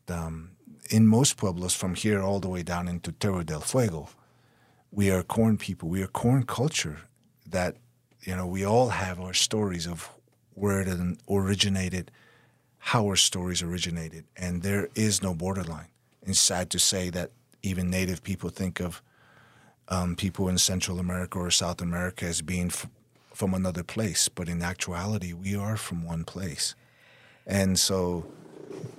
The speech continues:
I grew up farming, and I applied a lot of my,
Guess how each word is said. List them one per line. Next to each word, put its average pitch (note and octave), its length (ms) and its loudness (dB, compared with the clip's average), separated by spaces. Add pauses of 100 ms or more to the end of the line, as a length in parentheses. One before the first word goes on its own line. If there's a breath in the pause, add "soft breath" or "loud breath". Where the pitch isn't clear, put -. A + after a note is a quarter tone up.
(140)
I A#2+ 140 8
grew C3 260 8
up - 140 4
farming, A2+ 460 8
and G#2+ 380 6
I A2 100 6
applied A2+ 540 4
a G#2+ 40 0
lot G2+ 240 0
of G2+ 140 -6
my, F#2+ 400 -2